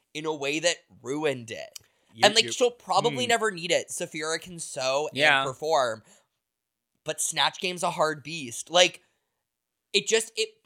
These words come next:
Speaker 1: it means that Plain has a safety net, net that no one else has. And
Speaker 3: Yeah.
Speaker 1: that's really cool. Um, just, like, from a standpoint of, like, ways that immunity can be interesting.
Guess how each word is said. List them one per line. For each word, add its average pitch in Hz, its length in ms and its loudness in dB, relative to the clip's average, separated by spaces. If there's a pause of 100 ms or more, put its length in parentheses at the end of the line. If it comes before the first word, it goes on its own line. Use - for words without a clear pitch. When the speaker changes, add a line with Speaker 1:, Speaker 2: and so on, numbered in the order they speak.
(100)
Speaker 1:
it 202 260 -8
means 190 380 -14
that 226 120 -14 (140)
Plain 175 280 -6
has 170 160 -4
a 170 80 -10
safety 139 400 -8
net, - 200 -6
net 135 220 -2
that 127 100 -8
no 120 160 -4
one 117 140 -6
else 131 220 -4
has. 110 360 -6
And 127 60 -4
Speaker 3:
Yeah. 131 120 2
Speaker 1:
that's 123 220 -2
really 135 400 -16
cool. - 600 -6 (360)
Um, 143 420 8
just, 226 240 -2
like, 269 340 4
from 208 200 4
a 202 220 -2
standpoint 185 520 -4
of, 165 100 -4
like, 156 300 0 (320)
ways 170 440 -4
that 180 120 -4 (100)
immunity 151 520 -8
can 139 180 -16
be 131 120 -14
interesting. - 760 -16